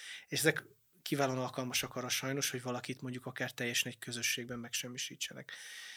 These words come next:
És, ö, és hát az a helyzet, hogy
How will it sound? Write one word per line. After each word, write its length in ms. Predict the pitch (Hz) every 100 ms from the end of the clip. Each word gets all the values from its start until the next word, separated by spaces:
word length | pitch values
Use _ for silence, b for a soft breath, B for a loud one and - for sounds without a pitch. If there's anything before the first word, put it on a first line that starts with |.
| B B _
És, 540 | - 143 143 - -
ö, 320 | 147 139 139 139 147 151 _ _ _ _ _ _ - -
és 80 |
hát 120 | 143 175
az 100 | 185
a 40 |
helyzet, 360 | 156 147 156 151
hogy 220 | 151